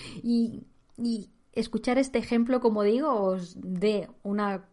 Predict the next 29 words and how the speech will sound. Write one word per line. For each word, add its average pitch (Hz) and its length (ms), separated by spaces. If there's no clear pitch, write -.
claridad 196 600
de 233 120
por 190 200
dónde 202 280
va 196 120
vuestro 220 300
propósito. - 540
Quizá - 240
no 233 80
sea 233 100
exactamente 214 540
igual, 214 300
pero 202 160
sí 226 160
por 220 200
dónde 180 260
va. 143 180
Bien, 202 260
vamos 320 300
con 233 160
el 220 120
primer 202 320
ejemplo 214 380
de 214 100
personas 190 420
que 202 80
encontraron 190 500
su - 240
propósito. - 680